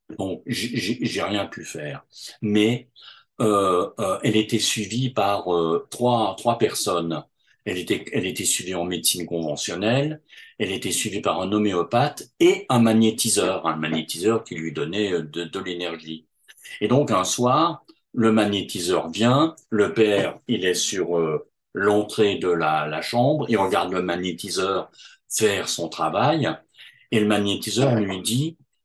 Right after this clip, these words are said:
euh, « Vous la faites voir, euh, par quelqu'un, euh ? » Alors, il dit, « Non, non, il y a vous, enfin, il y a les médecins,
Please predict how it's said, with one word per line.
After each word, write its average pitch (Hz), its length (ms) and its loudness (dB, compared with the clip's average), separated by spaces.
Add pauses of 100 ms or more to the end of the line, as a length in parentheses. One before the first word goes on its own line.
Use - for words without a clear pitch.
(120)
euh, « 90 420 4 (120)
Vous 107 100 2
la 95 140 0
faites 85 220 -2
voir, 110 460 2
euh, 92 640 0
par - 180 0
quelqu'un, 120 500 -2 (200)
euh ? » 90 360 -2 (500)
Alors, 95 300 0
il 92 60 -6
dit, « 98 160 -4
Non, 131 120 6
non, 143 280 4
il 92 60 2
y - 40 2
a 82 80 0
vous, 139 340 -2
enfin, 90 280 -2
il 90 80 -2
y 85 40 0
a 82 60 0
les 87 100 -2
médecins, 123 640 2